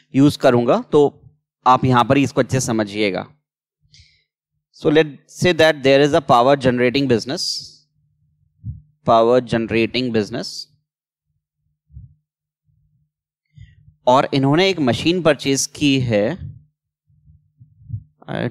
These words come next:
tell you, for rupees ten lakh। ठीक है, they have purchased a machine of rupees ten lakh,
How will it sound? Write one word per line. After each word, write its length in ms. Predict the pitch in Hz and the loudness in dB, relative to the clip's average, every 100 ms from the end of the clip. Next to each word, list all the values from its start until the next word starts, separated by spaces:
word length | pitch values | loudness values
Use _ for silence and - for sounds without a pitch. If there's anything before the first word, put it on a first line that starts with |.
| - 113 | -4 -4
tell 180 | 113 127 | -2 -2
you, 320 | 113 104 151 110 - _ - | -2 -2 -4 -10 -20 _ -4
for 180 | 117 117 | -2 0
rupees 600 | 120 120 123 123 117 - - - _ _ _ _ _ _ _ _ - | -2 -2 -2 -2 -6 -10 -14 -20 _ _ _ _ _ _ _ _ -2
ten 200 | 151 143 120 | 0 2 0
lakh। 360 | 71 - - - - _ _ _ _ _ _ - | -2 -10 -20 -20 -20 _ _ _ _ _ _ -12
ठीक 140 | - 160 | -4 -2
है, 80 | |
they 160 | 131 143 | 2 2
have 100 | 143 143 | 2 -2
purchased 340 | 120 147 147 | -2 -2 0
a 20 | 123 | -2
machine 320 | 143 143 147 | -4 -4 -2
of 260 | 131 131 | -2 -2
rupees 260 | 127 143 - | -2 -2 -2
ten 160 | 113 117 | -4 -2
lakh, 240 | 180 - | -4 -6